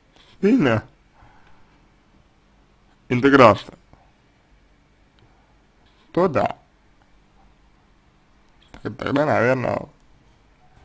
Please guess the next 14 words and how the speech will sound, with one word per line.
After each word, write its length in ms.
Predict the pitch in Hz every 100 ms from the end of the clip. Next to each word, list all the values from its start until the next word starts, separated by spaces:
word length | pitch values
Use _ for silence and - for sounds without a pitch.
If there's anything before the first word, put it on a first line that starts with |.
| _ _ _ _ _ -
психика 600 | 135 131 - - 135 123 - _ -
повреждена. 600 | 113 117 113 117 117 92 - _ - - - _ 233 _ - - _ - - _ _ - _ _ _ -
Если 340 | 123 127 135
интеграция 840 | 131 139 151 139 123 117 104 - - 143 -
не, 260 | 104 156
недостаточно 1120 | 190 143 156 202 254 - 196 180 - - 175 156 - - -
сильная, 480 | 185 170 160 151 151 147 _ _ - _ - _ - - _ _ _ - - - - - - - - -
то, 440 | 120 113 101 - -
скорее 320 | - 127 156
всего, 520 | 220 - 110 123 147 - - - - - - -
с 140 | -
психикой 760 | - - 165 165 156 151 143 - - - - - -
всё 160 | - 131
хорошо. 460 | - 131 123 -